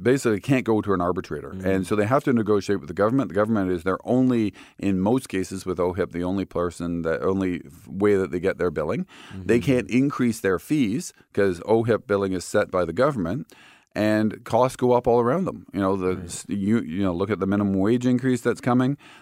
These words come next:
Speaker 1: Look at the, uh, the cost of hydro that's coming. Rent always goes up.
Speaker 2: Right.
Speaker 1: Salaries always go up. Supplies always go up.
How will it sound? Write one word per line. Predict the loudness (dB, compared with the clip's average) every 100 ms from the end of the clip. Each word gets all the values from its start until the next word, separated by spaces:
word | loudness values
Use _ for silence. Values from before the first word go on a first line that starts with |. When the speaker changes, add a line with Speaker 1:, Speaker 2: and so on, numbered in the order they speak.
| _
Speaker 1:
Look | 0 2
at | 0 0
the, | 0 2 2
uh, | 4 4 4 2 0
the | -2 -4
cost | 0 0 0
of | -4
hydro | 0 2 2 2 0
that's | -2
coming. | -4 -2 0 2
Rent | 2 2
always | 2 2 0 2
goes | 2 2 2
up. | 0
Speaker 2:
Right. | 0
Speaker 1:
Salaries | 2 4 2 2
always | 2 2
go | 0 0 0
up. | -2
Supplies | -4 -4 0 2 2 2
always | 2 0 0
go | 0 0
up. | 0